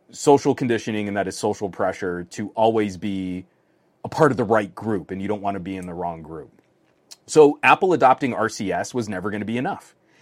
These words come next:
It does not matter. If you can bring all of the functionality to iMessage through R C S,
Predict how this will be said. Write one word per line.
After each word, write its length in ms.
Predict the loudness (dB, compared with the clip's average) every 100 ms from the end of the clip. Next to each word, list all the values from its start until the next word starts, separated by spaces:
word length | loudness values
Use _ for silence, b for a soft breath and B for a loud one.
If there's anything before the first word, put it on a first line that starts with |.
| b b -12
It 160 | -8
does 240 | -4 -4 0
not 180 | 0 2
matter. 380 | 0 0 -2
If 160 | -8 -8
you 80 | -6
can 180 | -4 -2
bring 320 | -2 -2 -8 _
all 240 | 2 4 4
of 80 |
the 80 | 2
functionality 800 | 0 0 -2 -2 -2 -2 -2 -6
to 100 | -6
iMessage 840 | -4 -4 -4 -6 -8 -10 -10 -16 _ _
through 240 | -10 -8
R 160 | -6 -8
C 240 | -8 -2
S, 440 | 0 0 -2 -12